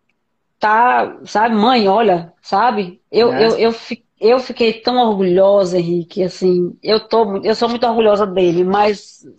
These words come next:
Speaker 1: orgulhosa
Speaker 2: Aí
Speaker 1: de
Speaker 2: ele falando
Speaker 1: mim
Speaker 2: aí, ó,
Speaker 1: tam-
Speaker 2: a orelha, é ele, né? Gabriel Rosto. A orelha
Speaker 1: <laughs> É.
Speaker 2: chega e esquenta. <laughs> É isso aí, garoto. Esquenta mesmo. <laughs>
Speaker 1: Sabe? E eu sempre falo a ele, falo, "Filho, não seja mais do mesmo,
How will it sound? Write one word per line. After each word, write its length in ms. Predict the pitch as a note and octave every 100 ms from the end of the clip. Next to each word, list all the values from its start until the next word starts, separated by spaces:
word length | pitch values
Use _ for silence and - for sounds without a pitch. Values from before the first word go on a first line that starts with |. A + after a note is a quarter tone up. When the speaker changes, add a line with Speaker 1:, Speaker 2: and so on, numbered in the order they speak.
| _
Speaker 1:
orgulhosa 520 | C#3+ A3 A3 A3+ A3 G#3+
Speaker 2:
Aí 60 |
Speaker 1:
de 60 | G3+ G3 F3+
Speaker 2:
ele 60 |
falando 300 | A3 G#3+ B3+
Speaker 1:
mim 60 | C4+
Speaker 2:
aí, 80 | C4+
ó, 140 | C4+ C4+
Speaker 1:
tam- 200 | B3 D#3
Speaker 2:
a 40 |
orelha, 240 | D#3 E3 E3+
é 180 | E3+ F#3
ele, 120 | F3
né? 140 | D3+ E3
Gabriel 380 | D#3 D3+ E3+ D#3+
Rosto. 260 | D3 -
A 20 | A#4
orelha 0 |
Speaker 1:
<laughs> 720 | - - D#4 - E4+ - -
É. 360 | G#4 G5+ B3
Speaker 2:
chega 120 | - -
e 40 |
esquenta. 260 | - - -
<laughs> 480 | G3 - - F4+ -
É 280 | C5 B4+
isso 100 | - C5 - G#4
aí, 60 |
garoto. 280 | A4+ G4+ - - B4+ G4+ - - F4 - A#4
Esquenta 480 | F4+ C5 B4 A3+ F#4 G4
mesmo. 720 | G4 - G#3+ F3 E3+ D#3 D#3+ -
<laughs> 760 | G3 - F3+ - D#3+ - C#3+
Speaker 1:
Sabe? 460 | - G#3 A#3+ B3 A3
E 100 | B3
eu 100 | C#4
sempre 280 | C4+ D4 C#4+
falo 180 | C4+ B3+
a 60 | A#3+
ele, 120 | G#3
falo, 180 | A3 G#3+
"Filho, 380 | - C4 A#3+ G#3+
não 340 | G#3+ B3 D4
seja 400 | C#4 - B3 A#3+
mais 240 | A3 G#3 G3
do 80 | F3+
mesmo, 520 | F3+ F#3+ G3 G3+ A3+